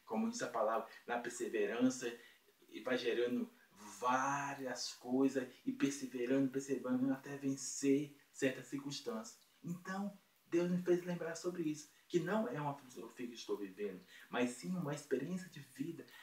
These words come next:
a cada instante, para que possa muitas pessoas a ver e mudar também, não sei, s-, é, digamos,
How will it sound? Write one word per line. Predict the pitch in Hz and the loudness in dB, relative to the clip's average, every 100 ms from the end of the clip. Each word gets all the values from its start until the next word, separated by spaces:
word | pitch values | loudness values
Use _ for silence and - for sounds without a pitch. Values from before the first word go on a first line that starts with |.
| - | -10
a | - | -8
cada | - - 165 165 | -8 -8 -8 -6
instante, | - - 139 147 139 - | -8 -2 -2 -2 -10 -10
para | - 135 127 | -2 -2 -2
que | 147 | -10
possa | - - 175 196 - - 143 127 - - - | -12 -6 -4 -2 -4 -4 0 0 0 -10 -8
muitas | 165 170 - | -8 -8 -8
pessoas | 147 - - 147 165 185 196 180 - _ _ _ _ _ _ _ _ _ _ _ _ - - | -8 -6 -4 2 4 4 0 -6 -12 _ _ _ _ _ _ _ _ _ _ _ _ -16 -2
a | - 123 123 123 - _ _ _ - | 2 4 4 0 -4 _ _ _ -20
ver | - - 143 156 156 127 - _ _ _ | -20 -2 2 2 0 -6 -12 _ _ _
e | 127 127 120 117 117 - _ _ _ _ _ _ - | 2 4 2 -4 -8 -12 _ _ _ _ _ _ 2
mudar | 131 147 127 127 143 156 - - | 2 4 0 2 4 2 -2 -6
também, | 123 104 - 127 139 131 110 92 - _ _ - - _ _ _ _ - | -4 -2 0 4 6 4 2 -4 -14 _ _ -20 -20 _ _ _ _ -4
não | 117 120 | -2 -2
sei, | - 131 156 135 113 | -4 -2 2 2 0
s-, | - - - - - - - | -6 -10 -10 -8 -10 -10 -12
é, | - 107 107 | -2 0 0
digamos, | 110 107 131 135 131 110 95 87 - | -2 4 6 6 4 2 0 -4 -8